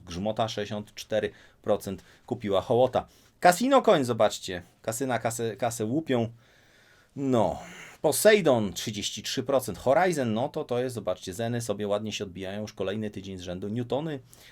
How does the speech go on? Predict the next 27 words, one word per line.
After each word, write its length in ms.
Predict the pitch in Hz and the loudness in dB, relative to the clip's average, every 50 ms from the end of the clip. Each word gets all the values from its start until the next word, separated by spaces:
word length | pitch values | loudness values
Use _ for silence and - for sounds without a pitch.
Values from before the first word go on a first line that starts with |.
| - - | -20 -6
Faktomy 520 | - - - - - 127 131 139 127 117 | -2 -2 -2 0 0 0 2 2 2 0
i 60 | 107 104 | 0 0
Nexo 380 | 113 156 185 - - - 147 | 2 0 0 -2 -2 -4 -4
też 200 | - 117 117 - | -4 -6 -6 -2
ładnie 280 | 123 113 110 113 104 104 | -2 -2 -2 -2 -6 -8
tutaj 280 | - 113 - 92 90 | -8 -10 -10 -10 -8
działa, 260 | 85 - 120 120 123 110 | -8 -8 -6 -6 -6 -6
zobaczcie, 340 | 107 - - - - - - - | -6 -8 -10 -10 -10 -12 -10 -6
Educare, 420 | 147 143 139 139 - - 120 110 98 | -6 -4 -4 -4 -2 -2 -2 -2 -4
E 80 | 110 | -6
D 100 | 107 - | -8 -8
C 180 | 110 - - 98 | -10 -12 -12 -10
Blockchain 560 | 101 107 117 123 120 - - 107 101 95 90 87 85 - - - | -6 -4 -4 -4 -4 -6 -8 -8 -8 -8 -8 -10 -12 -16 -18 -16
i 120 | - 139 127 | -16 -16 -8
tak 240 | - - 92 90 87 | -4 -4 -6 -4 -4
dalej, 360 | 98 101 110 107 101 95 90 | -4 -4 -2 -4 -6 -6 -6
Hedera 340 | 98 107 104 101 90 85 - | -6 -4 -2 -2 -2 -2 -2
Hashgraph 400 | - 110 113 117 113 101 95 95 | -4 -6 -6 -6 -6 -8 -8 -8
dwadzieścia 280 | 95 92 95 - 101 | -10 -12 -12 -12 -12
trzy 160 | - - - | -14 -16 -16
procent, 420 | - - 127 123 117 - 98 92 - _ _ - - - _ _ _ | -8 -4 -4 -4 -4 -6 -10 -14 -16 _ _ -20 -20 -20 _ _ _
wszystko 380 | - - 170 156 - - 95 - | -2 0 0 0 -2 -2 -6 -4
traci, 340 | - - 113 107 - - - | 0 0 0 0 0 -4 -4
V-Systemy, 680 | - 113 107 - - 90 - - 110 110 107 104 101 | -2 -2 -2 -4 -6 -10 -6 -4 -2 -2 -2 -2 -4
zobaczcie, 440 | 98 - - 98 95 - - 92 - | -6 -6 -6 -6 -6 -6 -10 -12 -12
szesnaście 520 | - - - - 95 92 92 - - 85 | -12 -12 -12 -10 -10 -10 -10 -10 -12 -10
procent, 380 | - 92 87 87 92 87 85 | -8 -8 -8 -6 -8 -12 -14